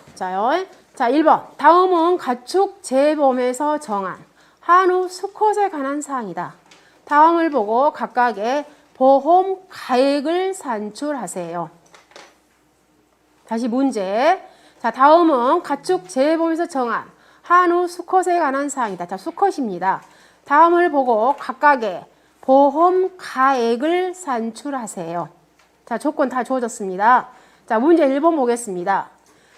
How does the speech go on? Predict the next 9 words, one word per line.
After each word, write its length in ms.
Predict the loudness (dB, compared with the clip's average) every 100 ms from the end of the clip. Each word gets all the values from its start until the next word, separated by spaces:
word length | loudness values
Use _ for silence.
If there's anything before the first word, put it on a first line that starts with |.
| _ _
출생연월일이 1800 | 2 6 6 4 -2 0 2 4 2 2 0 0 0 -2 -2 0 -2 -4 -16 _ _
이천이십일 1200 | 2 2 2 2 4 4 2 -4 -4 -6 -4 -2
년 260 | 0 0 -2
삼월 640 | -4 -4 -2 -2 -4 -8 _
삼 280 | -8 -4
일. 200 | -4 -6 -18 _ _ _ _ _ _
그다음에 300 | -4 -4 -4
보험 640 | 0 2 4 6 6 2
사고일이 1300 | -6 -14 -4 4 4 6 2 2 0 0 0 -4